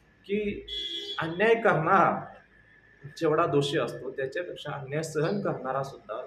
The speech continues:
त्यापेक्षा दोषी असतो आणि त्या पापामध्ये जास्तीत जास्त सहभागी हा अन्याय सोसणाराच असतो. त्यामुळे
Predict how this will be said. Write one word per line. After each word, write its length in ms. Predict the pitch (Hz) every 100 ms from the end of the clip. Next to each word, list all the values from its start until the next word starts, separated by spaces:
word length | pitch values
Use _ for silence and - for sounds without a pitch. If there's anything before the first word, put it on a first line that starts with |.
| -
त्यापेक्षा 460 | 135 - - 131 135 - - - _ _ _ _
दोषी 300 | 147 226 208
असतो 400 | 156 - 127 107 - - _ _ 139
आणि 380 | 151 175 165 - - - _ _ _ _ _ _ _ _ -
त्या 120 | 190
पापामध्ये 720 | 202 170 151 147 127 107 104 - - - - - - - 151
जास्तीत 320 | 156 - 156 151
जास्त 320 | - - 180
सहभागी 680 | 165 165 131 131 123 110 160
हा 220 | 143 147 -
अन्याय 360 | 131 135 151 151
सोसणाराच 680 | 143 127 - 123 127 -
असतो. 240 | - - - _ _ _ - - - - - -
त्यामुळे 380 | 143 147 147